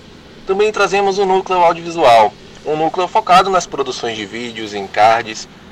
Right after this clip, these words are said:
e traz, dentre as suas várias produções, o quadro Papo Claquete, que é uma produção que traz a temática cinematográfica e vem com indicações e análise de temas e filmes,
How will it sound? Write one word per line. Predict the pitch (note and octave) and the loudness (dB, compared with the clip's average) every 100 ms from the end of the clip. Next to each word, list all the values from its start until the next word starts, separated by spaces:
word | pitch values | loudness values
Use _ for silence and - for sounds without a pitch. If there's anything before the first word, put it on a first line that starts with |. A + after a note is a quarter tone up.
| - - | -20 -20
e | D#3+ | -6
traz, | G3+ G3+ G#3+ - E3 | 2 2 2 -8 -2
dentre | G3 G#3+ G#3 F#3 F3 - | -2 -2 -6 -10 -10 -6
as | A#2+ | -6
suas | - G#2+ | -2 -2
várias | G#2 G#2 | 0 -2
produções, | - A#2+ C3 - E3 E3+ - | -4 -6 -6 -4 -6 -6 -8
o | |
quadro | - D3 B2 A2 G2 - - | -2 4 4 4 -4 -8 0
Papo | B2 B2 B2 | 2 2 -2
Claquete, | B2 B2 B2+ B2 C3 - - - - | -6 -2 0 0 0 -12 -20 -20 -14
que | - | -2
é | C3+ | 0
uma | C#3 | 0
produção | - D#3 C#3+ B2+ C3 | 0 -4 -4 -6 -6
que | B2+ | -6
traz | C#3+ - A2+ A2 | -10 -2 0 0
a | |
temática | A#2 B2 G#2+ G3 - | -4 -2 -2 -2 -8
cinematográfica | C3+ G#3 G#3 F3 F3 C3+ A#2 C#3+ - C#3+ - - - | -6 -4 0 0 0 0 2 2 0 -8 -8 -20 -18
e | A#2+ | -18
vem | B2 C3 C3+ | -12 -10 -8
com | C3+ | -8
indicações | B2 A2+ - - - C3+ C#3+ B2 | -8 -4 -2 -2 -4 -2 -2 -2
e | |
análise | A2+ A2 G#2+ G#2+ | -2 0 -2 -4
de | G2+ F#2+ | -12 -14
temas | - B2 B2+ A2+ G2+ | -6 -4 -2 -4 -6
e | |
filmes, | F2 E2+ F#2 G#2 B2 | -12 -10 -8 -8 -10